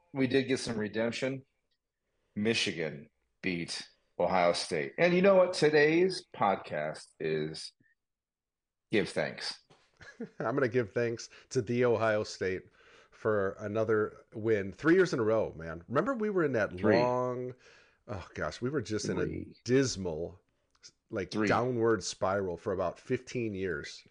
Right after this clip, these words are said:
Speaker 2: Yeah, three, man. It's the three-peat. It was, it was such a good win. And I gotta tell you, McCarthy looked
Speaker 1: Is that how they
Speaker 2: amazing.
Speaker 1: do
Speaker 2: Like,
Speaker 1: it?
Speaker 2: was he, yeah, that's, <laughs> was he threading the
Speaker 1: Interesting.
Speaker 2: needle or what? I mean, some of the throws that kid made,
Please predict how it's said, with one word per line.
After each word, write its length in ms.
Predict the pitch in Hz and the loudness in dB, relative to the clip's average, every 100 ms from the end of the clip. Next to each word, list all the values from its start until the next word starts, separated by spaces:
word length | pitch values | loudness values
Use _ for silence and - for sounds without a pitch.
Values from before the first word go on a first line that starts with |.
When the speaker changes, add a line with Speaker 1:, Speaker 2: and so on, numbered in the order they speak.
| _ _ _ _ _ - | _ _ _ _ _ -14
Speaker 2:
Yeah, 100 | - - | -14 -12
three, 220 | 82 78 | -12 -10
man. 220 | 58 62 | -12 -14
It's 140 | 76 - | -14 -12
the 60 | 90 | -12
three-peat. 480 | - 92 - 76 - | -8 -10 -10 -12 -4
It 60 | |
was, 220 | 117 107 - | -2 -2 0
it 120 | 139 | 2
was 180 | 127 - | 2 0
such 340 | - 127 - | 0 0 2
a 40 | 110 | -2
good 240 | 110 107 | 0 0
win. 180 | 101 104 | 0 -4
And 180 | 98 113 | -2 -2
I 100 | 131 | 0
gotta 140 | 143 113 | 0 0
tell 200 | 117 107 | 0 0
you, 140 | 90 - - - - _ _ _ - - _ _ _ _ _ - | -2 -6 -16 -20 -20 _ _ _ -20 -20 _ _ _ _ _ -8
McCarthy 400 | 127 143 147 143 | -2 4 4 6
looked 180 | 113 107 | 2 2
Speaker 1:
Is 160 | 95 101 | 0 4
that 140 | 120 | 6
how 120 | 135 | 8
they 120 | 139 131 | 8 8
Speaker 2:
amazing. 40 | 135 | 8
Speaker 1:
do 100 | 156 | 8
Speaker 2:
Like, 80 | 156 | 8
Speaker 1:
it? 100 | - - | 2 -4
Speaker 2:
was 160 | 117 131 | -2 0
he, 120 | 180 | 2
yeah, 180 | 131 127 | 4 6
that's, 220 | 113 - - - - - 120 - | 6 6 4 4 -2 -16 -16 -16
<laughs> 520 | _ - - 175 143 | _ -20 -18 -18 -2
was 160 | 135 - | -2 0
he 140 | 208 | -2
threading 560 | - 131 131 131 147 135 | -4 2 6 6 6 2
the 120 | 120 | 0
Speaker 1:
Interesting. 240 | 107 101 101 | 0 0 0
Speaker 2:
needle 240 | 120 123 - _ | 0 -2 -10 _
or 180 | 107 101 | 0 0
what? 400 | 95 95 82 - _ _ _ _ _ _ - | 2 2 0 -4 _ _ _ _ _ _ -2
I 80 | 156 | -2
mean, 100 | 143 | 0
some 260 | - 156 | 0 0
of 60 | 220 | 0
the 80 | 170 | -4
throws 340 | - 110 127 | -2 0 2
that 180 | 131 117 | 2 0
kid 200 | - 107 | -2 -4
made, 380 | 92 92 127 - | -4 -4 -6 -8